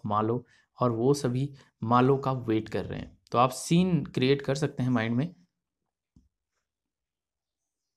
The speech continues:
जो, अ, जो मालो है वो है आपका son of, अ, मिस्टर हार्डकास्टल्स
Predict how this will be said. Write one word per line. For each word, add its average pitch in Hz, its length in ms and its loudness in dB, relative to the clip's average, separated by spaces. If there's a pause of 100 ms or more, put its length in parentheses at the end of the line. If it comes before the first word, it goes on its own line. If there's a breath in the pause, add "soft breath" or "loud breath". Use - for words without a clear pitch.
(2000)
जो, 143 460 6 (800)
अ, 131 240 6
जो 123 120 4
मालो 143 320 6
है 160 340 4
वो 131 300 4
है 160 140 6
आपका 147 440 2
son 180 540 0
of, 139 180 4 (540)
अ, 127 200 6
मिस्टर 143 300 4
हार्डकास्टल्स 135 840 2